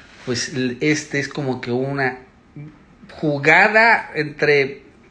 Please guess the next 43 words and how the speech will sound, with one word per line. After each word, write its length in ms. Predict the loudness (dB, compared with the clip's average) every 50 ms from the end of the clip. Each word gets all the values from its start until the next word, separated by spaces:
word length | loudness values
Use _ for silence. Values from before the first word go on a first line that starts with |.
| _ _ _
treta, 1000 | 4 6 6 6 4 0 -10 -2 2 4 6 6 6 6 4 4 2 0 -2 -4
traición, 720 | -2 0 2 2 0 -2 -4 -4 -2 0 0 2 0 0 -2
jugarreta, 760 | -4 -6 -4 -2 0 -2 0 2 2 2 2 2 2 2 4
lo 100 | 4 2
que 120 | -2 -4 -4
quiera, 220 | 2 4 4 4
lo 120 | 4 2
quieren 220 | 2 2 2 2 2
llamarle, 480 | 2 2 2 2 2 2 0 -2 -2 -4 -14 -20 -20 -20 -20 -16 -6
de 160 | 0 2 2 4
Ebrard 400 | 4 4 4 4 4 4 2 2
a 80 | 0
Sheinbaum, 600 | -2 -4 -6 -6 -6 -4 -2 -2 -2 -2 -2 -4 -10 -16 -20 -20 -20 -20 -12
que 140 | -4 -2 0
le 120 | 2 2 0
estalló 640 | 0 -2 -4 -4 2 2 4 4 4 2 0 -2
en 100 | -2 -2
la 160 | -4 -4 -6 -6
cara. 300 | -6 -8 -6 -8 -10 -16 -18 -20 -20 -20 -20 -20 -12 -12 -8 -2
Y 120 | 2 4
ahora 240 | 6 8 8 8 8
vamos 340 | 8 6 4 -2 -2 2 4
a 60 | 4
ver 220 | 6 4 2 2 2
cómo, 520 | 2 2 4 4 2 0 0 -6 -14 -18 -4 _
porque 240 | -2 -2 -2 -2
no 160 | -2 0 0 0
dudo 260 | 2 2 0 0 0
que 80 | -2
los 220 | -4 -4 -4 -4 -6
enemigos 460 | -4 -4 -2 -2 -2 0 0 2 0
de 60 | 0
Sheinbaum, 500 | 0 0 0 0 2 2 2 2 2 -2
que, 80 | -8 -12
bueno, 260 | -12 -14 -14 -16 -16
son 220 | -12 -10 -10 -12
gente 280 | -8 -8 -8 -8 -6 -4
de 80 | -2 0
Ebrard, 280 | 0 0 0 -2 -4 -12 -18 -20 -20 -20 -20 _ _
van 200 | -2 -2 0 0
a 40 | 0
intentar 680 | 0 -2 -2 -2 -4 -4 -4 -2 0 0 0 0 -4 -12 -18 -20 -20 -20 -8
darle, 480 | -2 2 2 2 2 0 -6 -8 -10